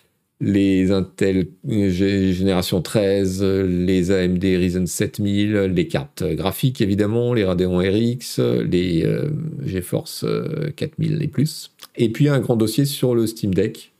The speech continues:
qui vous intéressera si vous en avez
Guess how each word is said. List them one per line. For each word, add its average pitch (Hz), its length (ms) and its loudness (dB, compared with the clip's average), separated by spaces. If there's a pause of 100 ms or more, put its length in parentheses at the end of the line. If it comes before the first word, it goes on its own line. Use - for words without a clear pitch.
(760)
qui - 120 -2
vous 104 140 0
intéressera 113 440 0
si 160 160 -2
vous 139 100 4
en 117 80 2
avez 87 320 0